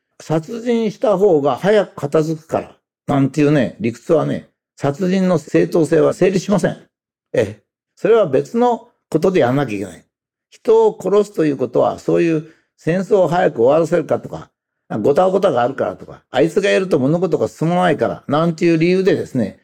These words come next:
殺人が正当化されるわけじゃありません。岡田中将がやられたことは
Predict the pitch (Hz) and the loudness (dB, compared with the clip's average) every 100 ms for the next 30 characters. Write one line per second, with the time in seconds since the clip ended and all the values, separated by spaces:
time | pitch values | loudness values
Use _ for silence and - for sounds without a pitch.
0 | _ _ 139 135 185 190 185 156 185 180 | _ _ -6 -4 -2 0 0 0 0 0
1 | 175 180 147 165 175 170 135 123 160 156 | 0 0 0 0 2 0 0 -2 0 -2
2 | 120 - _ _ _ _ _ _ - 117 | -4 -10 _ _ _ _ _ _ -6 0
3 | 160 160 151 175 151 127 120 104 147 160 | 2 2 0 2 2 2 0 2 0 0
4 | 107 85 - _ _ _ _ - 123 135 | -2 -8 -18 _ _ _ _ -2 2 2
5 | 143 139 139 143 127 90 | 2 0 -2 0 -2 -4